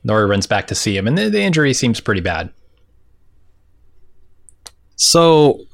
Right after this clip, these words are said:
Speaker 2: this is something Lorehound's mentioned, and I, I had that there's, uh, Sindarin and Quenya are very well-developed languages that Tolkien has got, like, you can speak it if you want.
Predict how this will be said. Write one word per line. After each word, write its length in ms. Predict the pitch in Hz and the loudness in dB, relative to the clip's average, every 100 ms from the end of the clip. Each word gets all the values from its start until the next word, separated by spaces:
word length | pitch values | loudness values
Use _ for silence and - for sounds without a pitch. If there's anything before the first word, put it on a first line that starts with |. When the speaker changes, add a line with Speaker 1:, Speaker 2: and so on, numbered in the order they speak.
| 147 | 0
Speaker 2:
this 200 | 202 226 | 2 2
is 60 | |
something 220 | 240 202 | 2 4
Lorehound's 500 | 131 131 143 120 101 | 4 4 4 2 2
mentioned, 640 | 95 110 117 87 78 78 78 - | 4 2 2 2 2 0 0 0
and 160 | 98 | 0
I, 240 | 95 95 95 | 0 -2 -2
I 60 | 98 | 0
had 300 | 101 117 98 | 0 2 2
that 160 | 104 92 | 2 2
there's, 420 | 110 104 104 - | 2 2 2 2
uh, 540 | 98 92 87 85 82 - - _ _ _ - _ _ - | 4 4 4 2 0 -4 -16 _ _ _ -20 _ _ -2
Sindarin 800 | - 156 190 220 233 233 226 - | 2 4 4 6 6 4 4 2
and 240 | 123 110 | 2 0
Quenya 720 | - 156 160 117 87 82 82 - | 0 2 4 4 2 2 0 0
are 180 | 101 95 | 0 2
very 580 | 101 120 123 120 110 90 90 | 2 4 4 4 4 2 2
well-developed 760 | 104 104 92 82 95 92 - | 2 4 2 2 2 2 2
languages 880 | 82 87 80 69 67 64 60 - - | 0 2 0 -2 -2 -4 -2 -4 -4
that 180 | - 85 | -2 -2
Tolkien 380 | - 104 92 90 | 2 0 2 0
has 120 | 85 | 0
got, 320 | 85 87 82 78 | 0 0 0 0
like, 200 | 82 87 | 0 0
you 80 | |
can 140 | 117 98 | -2 -2
speak 320 | - 113 - | 0 0 -2
it 140 | 62 - | -4 -6
if 100 | - | -2
you 100 | 82 | -2
want. 380 | 76 64 - | 0 -4 -8